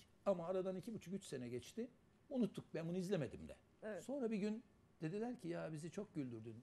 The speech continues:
Speaker 1: Telefonlar geliyor böyle. Birisi kim verdiyse, işte bu internetteki bu sosyal paylaşım sitelerine düşmüş.
Speaker 2: Evet.
Speaker 1: Sonra ben herkesten sonra haberim oldu. Ee, böyle ben de izledim.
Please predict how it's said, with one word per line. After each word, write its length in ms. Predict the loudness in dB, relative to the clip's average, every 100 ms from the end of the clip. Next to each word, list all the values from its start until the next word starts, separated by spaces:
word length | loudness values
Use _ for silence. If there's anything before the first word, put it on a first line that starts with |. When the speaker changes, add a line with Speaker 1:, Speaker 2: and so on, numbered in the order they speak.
| -16 -20 -6
Speaker 1:
Telefonlar 440 | -2 0 0 2
geliyor 360 | 0 -2 -4 -6
böyle. 240 | -6 -8 -10 -16 -8 0
Birisi 320 | 2 0 -2
kim 240 | -2 -2
verdiyse, 520 | -2 -4 -6 -6 -8 -10 -16 -20 -20 -20 -16
işte 240 | -6 -2 0
bu 40 |
internetteki 800 | -2 0 0 0 -2 -6 -4 -4
bu 100 | -4
sosyal 400 | -4 -2 -2 -2 -4 -4
paylaşım 440 | -2 -2 -2 -6
sitelerine 540 | -6 -6 -6 -8 -6
düşmüş. 440 | -4 -4 -6 -8 -16 -20 -10
Speaker 2:
Evet. 220 | -4 -4 -2
Speaker 1:
Sonra 300 | 0 2 2
ben 120 | 2
herkesten 460 | 2 2 2 2
sonra 300 | 0 2 4
haberim 320 | 2 0 -2 -2
oldu. 320 | -2 -2 -4 -6 -20 -20 -14 0
Ee, 240 | 4 6
böyle 220 | 6 6 4
ben 160 | 2
de 40 | 0
izledim. 320 | -2 -4